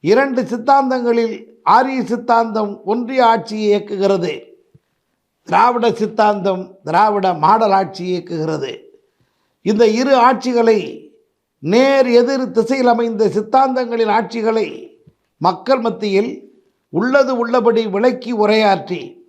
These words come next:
பாஜக ஆட்சி ஒழிக்கப்பட வேண்டியது, திராவிட மாடல் ஆட்சி காக்கப்பட வேண்டியது என்பதற்கு தேவையான ஆதாரங்களை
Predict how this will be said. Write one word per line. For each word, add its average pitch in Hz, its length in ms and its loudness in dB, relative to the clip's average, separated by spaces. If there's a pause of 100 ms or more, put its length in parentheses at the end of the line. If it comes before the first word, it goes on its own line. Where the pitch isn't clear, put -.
(600)
பாஜக 262 580 2 (100)
ஆட்சி 233 360 2
ஒழிக்கப்பட 226 640 0
வேண்டியது, 208 540 0 (840)
திராவிட 247 460 4
மாடல் 220 340 4
ஆட்சி 233 340 0 (180)
காக்கப்பட 233 680 -2
வேண்டியது 208 500 0 (140)
என்பதற்கு 208 580 -2 (1040)
தேவையான 226 520 2 (100)
ஆதாரங்களை 190 680 2